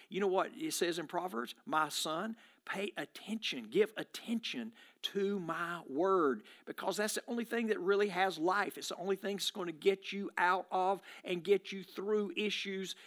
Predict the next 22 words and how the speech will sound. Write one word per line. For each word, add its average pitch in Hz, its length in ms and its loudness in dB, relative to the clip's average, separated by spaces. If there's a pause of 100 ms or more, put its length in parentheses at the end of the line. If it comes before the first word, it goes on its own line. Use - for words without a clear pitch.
and 165 160 -8
circumstances 175 760 0
and 165 120 -6
things 175 280 0
of 160 60 2
that 165 200 0
nature 220 300 0
and 180 240 0
bring 208 280 4
a 185 120 -2
breakthrough 202 520 4
for 147 120 -2
you. 139 240 0 (320)
So 190 160 4
he 196 80 10
says, 208 420 6
"And 196 180 6
my 190 200 8
words 226 600 8
remain 196 800 6
in 233 340 2
you 170 460 4